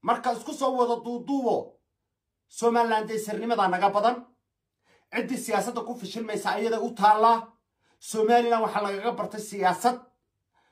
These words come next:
Waxa weeyaan qofku ama shan gobol ha degnaado,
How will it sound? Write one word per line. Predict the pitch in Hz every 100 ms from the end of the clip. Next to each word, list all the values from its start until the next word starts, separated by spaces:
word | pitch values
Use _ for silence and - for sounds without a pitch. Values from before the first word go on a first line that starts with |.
| _ -
Waxa | 170 208
weeyaan | 240 233 220
qofku | 240 -
ama | 214 202
shan | 190 240
gobol | 233 233
ha | 202
degnaado, | 233 202 202 196 202